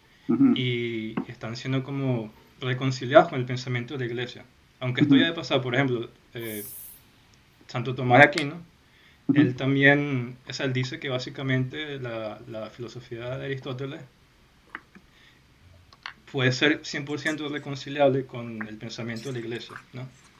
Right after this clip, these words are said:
Speaker 2: Eh, pero, sí, o sea, pero sí, sí tiene sentido por qué muchos de, de los filósofos de esa época trataban de como que recoger su,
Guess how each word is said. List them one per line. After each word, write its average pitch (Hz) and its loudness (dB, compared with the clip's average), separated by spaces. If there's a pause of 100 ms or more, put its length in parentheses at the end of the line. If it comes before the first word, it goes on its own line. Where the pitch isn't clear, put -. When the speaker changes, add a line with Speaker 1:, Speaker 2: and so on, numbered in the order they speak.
(1040)
Speaker 2:
Eh, 117 -6 (180)
pero, 113 0 (1200)
sí, - 0
o 160 4
sea, 170 10
pero 123 8
sí, - -10
sí - -8
tiene 160 -2
sentido 151 -2
por 226 -8
qué 147 -4 (100)
muchos 156 -8
de, 143 -6
de 123 -6
los 120 -10
filósofos 127 -10
de 131 -6
esa 135 -6
época 143 -12 (360)
trataban 123 -4
de 135 -4
como 135 -8
que 123 -8 (520)
recoger 123 -2 (500)
su, 135 -2